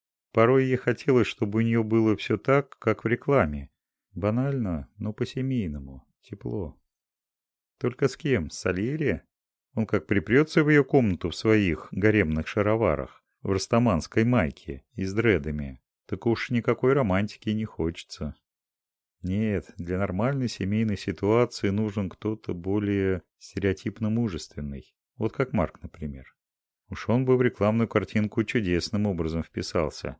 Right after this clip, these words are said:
Спортивная фигура, безупречная прическа, идеально сидящий костюм, голливудская улыбка.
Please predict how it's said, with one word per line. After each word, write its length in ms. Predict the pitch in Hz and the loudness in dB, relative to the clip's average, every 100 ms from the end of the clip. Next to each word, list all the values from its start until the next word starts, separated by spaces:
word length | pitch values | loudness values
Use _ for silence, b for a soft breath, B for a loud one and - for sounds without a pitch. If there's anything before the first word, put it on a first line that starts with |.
| _ _ _ | _ _ _
Спортивная 640 | - 82 - 117 120 78 | -8 -8 -2 0 0 -2
фигура, 720 | - 73 71 87 107 110 101 b b _ | -4 -10 -4 0 0 0 -2 b b _
безупречная 640 | 85 80 - 123 - 80 | -4 -4 0 0 0 -6
прическа, 880 | - 67 - 82 87 101 - 95 92 - _ _ | -6 -12 -8 -6 -4 -6 -8 -10 -10 -14 _ _
идеально 480 | - 78 87 120 123 | -10 0 4 4 2
сидящий 480 | - 78 90 101 - | -4 -2 0 0 -2
костюм, 720 | - 76 - - 87 104 101 - _ _ | -6 -8 -8 -6 -4 -4 -6 -12 _ _
голливудская 560 | - 80 98 - - 82 | -6 -4 -4 -6 -6 -6
улыбка. 720 | 76 76 98 110 - 101 98 | -6 -4 -6 -6 -8 -8 -8